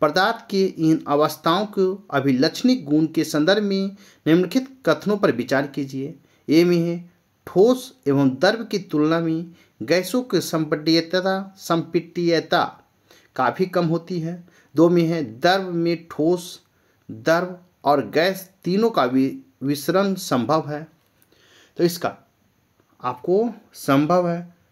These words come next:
तो इसका राइट आंसर हो जाएगा आपको बी, केवल दो होगा।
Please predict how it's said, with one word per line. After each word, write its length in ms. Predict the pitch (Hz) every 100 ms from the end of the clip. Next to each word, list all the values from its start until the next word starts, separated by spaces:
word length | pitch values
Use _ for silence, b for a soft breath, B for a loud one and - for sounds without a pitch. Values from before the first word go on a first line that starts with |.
| _ _ _ _ b b _
तो 60 | 180
इसका 320 | 185 123 113
राइट 280 | 131 165 196
आंसर 240 | 180 196
हो 120 | 190
जाएगा 400 | 202 208 240 269 - _ _
आपको 680 | - 143 143 - 254 311 - _ _ _ _ _ _ _ b b -
बी, 320 | 127 170 - - _ _ _ _ -
केवल 300 | 165 190 185
दो 200 | 131 131
होगा। 360 | 104 - -